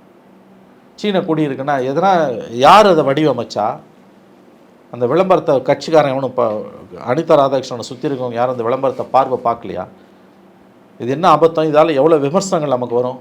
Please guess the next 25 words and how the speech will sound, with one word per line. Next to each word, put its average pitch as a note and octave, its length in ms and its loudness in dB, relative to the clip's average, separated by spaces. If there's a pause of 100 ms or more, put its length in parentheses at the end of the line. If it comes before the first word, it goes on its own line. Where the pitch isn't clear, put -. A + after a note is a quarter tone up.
வந்திருக்குல்ல, D#3 440 -2 (1080)
ஸ்டாலின் E3 420 2
பிறந்த D3+ 240 0
நாளைக்கு C#3 400 -4
சி-, - 140 -14
சீன F3 240 -4
மொழியில B2+ 320 -6
அவன் A2+ 500 -4 (920)
வாழ்த்து C#3 320 2
தெரிவிக்கிறான்னா, A#2 480 -4
அது B2 260 -2
எவ்வளவு B2+ 340 -2
நக்கலு, C#3 340 -6
நையாண்டி, B2+ 680 -6
ஏகடியம். A2+ 460 -2 (960)
இந்த C3 120 -4
நிலைமை F3+ 340 2
கொண்டு E3+ 180 2
வந்து E3+ 160 -2
விட்டது C3 260 -4
யாரு? G2+ 280 -4 (1500)
உங்க A#2+ 140 -12
சொந்த E3 220 0
மந்திரி D#3 300 0
தானே. A#2+ 220 -4